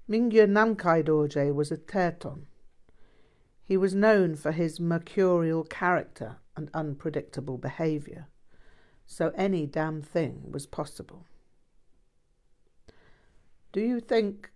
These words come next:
Kunzang Dorje is mercurial and unpredictable?" Rinpoche inquired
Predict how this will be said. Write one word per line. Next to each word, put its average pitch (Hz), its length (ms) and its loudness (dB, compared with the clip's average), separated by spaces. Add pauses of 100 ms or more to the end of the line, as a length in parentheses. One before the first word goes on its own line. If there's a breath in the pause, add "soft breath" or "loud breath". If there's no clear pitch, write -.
(160)
Kunzang 233 640 0
Dorje 135 840 -4
is 143 260 -6
mercurial 135 1040 -6
and 143 200 -8
unpredictable?" - 1000 -10 (1040)
Rinpoche 147 540 -8
inquired 147 800 -10